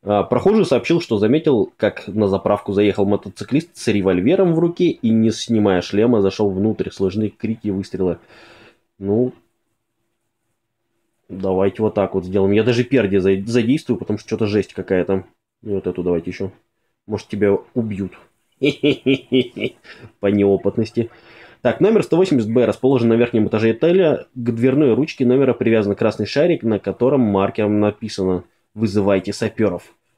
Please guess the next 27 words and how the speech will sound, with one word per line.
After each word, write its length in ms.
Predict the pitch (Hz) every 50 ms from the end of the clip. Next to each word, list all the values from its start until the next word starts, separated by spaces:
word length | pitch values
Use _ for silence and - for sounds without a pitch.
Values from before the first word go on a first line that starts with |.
| _ -
Вышибить 460 | 113 123 127 - 123 98 101 90 92
дверь. 360 | 98 104 123 147 170 - - - 78 71 - _ _ _ _ _ _ _ _ _ _ _ _ _ _ _ _ _ _ _ _ _ _ _ _ _ _ _ _ _ _ _ _ _ _ _ _ _ _ _ _ _ _ _ _ _ _ _ _ _ _ _ _ _ _
А, 200 | 117 113 107 98
взять 360 | 95 104 107 131 143 139 - -
ключ 280 | - 127 151 139 -
от 120 | 117 - -
номера 300 | 127 127 127 117 110 104
у 40 |
администрации. 880 | 104 92 104 107 107 104 - - - 110 101 90 - - - 92 78 - _ _ _ _ _
А 140 | - 135 156
если 300 | 165 180 196 185 - 147
будет 320 | 131 127 120 110 101 92
бум? 400 | 101 113 131 156 175 208 220 214 _ _ _ _ _ _ _ _ _ _ _ _ _ _ _ _ _ _ _ _ _ _ _ _
Спуститься 580 | - - - - - - - 190 - - 123
в 80 | 113 113
номер 340 | 120 139 160 165 151 - -
с 80 | - -
крыши 360 | - 113 110 110 - - 110
отеля. 500 | 101 - - 131 175 175 139 101 95 - _ _ _ _ _ _ _
Ну, 160 | - 98 101
давайте 440 | 95 90 87 87 87 90 95 - -
так 200 | - 113 104 98
сделаем. 360 | 98 92 101 104 104 98 101 104 -
Надеюсь, 320 | 110 113 110 117 120 - -
никто 200 | 123 - 127 120
не 80 | 120
упадёт. 400 | 113 117 120 120 117 104 - -